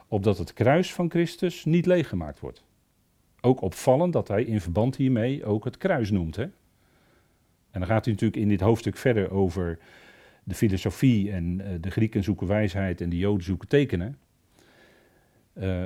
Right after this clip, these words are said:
maar het is hier tegenaan zet Paulus wel degelijk het kruis, hè?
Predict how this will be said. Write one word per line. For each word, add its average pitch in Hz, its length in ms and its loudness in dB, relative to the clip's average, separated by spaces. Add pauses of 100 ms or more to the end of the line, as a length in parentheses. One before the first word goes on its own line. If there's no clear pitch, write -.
maar 101 500 2
het 104 200 -12
is - 240 0 (540)
hier 135 400 4
tegenaan 123 840 4
zet 120 320 2
Paulus 104 320 2
wel 107 180 2
degelijk 101 600 2
het - 160 -2
kruis, 117 360 0
hè? 123 120 -4